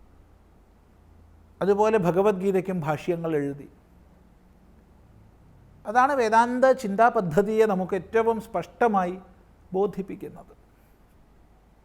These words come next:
അതിലേക്ക് നമ്മളെ പ്രവേശിപ്പിക്കുന്ന സോപാനമാണ് വാസ്തവത്തിൽ പ്രകരണം.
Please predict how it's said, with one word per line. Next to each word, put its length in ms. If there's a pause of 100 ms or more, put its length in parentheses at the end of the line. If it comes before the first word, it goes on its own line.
(960)
അതിലേക്ക് 640
നമ്മളെ 380
പ്രവേശിപ്പിക്കുന്ന 760 (100)
സോപാനമാണ് 720
വാസ്തവത്തിൽ 520 (800)
പ്രകരണം. 460